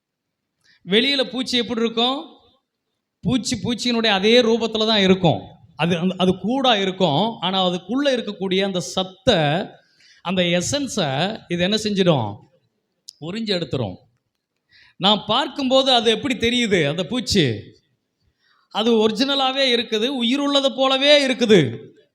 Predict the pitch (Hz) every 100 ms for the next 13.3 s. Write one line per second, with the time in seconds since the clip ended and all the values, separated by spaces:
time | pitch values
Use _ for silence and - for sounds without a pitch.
0 | _ _ _ _ _ 127 170 185 220 175
1 | 214 247 208 196 208 180 170 127 104 -
2 | _ _ _ _ _ _ _ _ _ _
3 | - - 139 151 147 135 123 117 113 101
4 | - _ _ _ _ _ _ _ _ _
5 | _ 107 110 113 117 113 123 117 117 _
6 | _ _ _ _ _ _ _ _ _ _
7 | _ 165 233 330 294 262 277 269 - 247
8 | 214 151 160 214 254 208 165 - _ _
9 | _ _ _ _ _ _ _ _ _ -
10 | - 202 208 - 320 311 294 277 220 262
11 | 254 254 208 - 226 220 - 170 110 98
12 | - - _ _ _ _ _ - - 160
13 | 226 226 -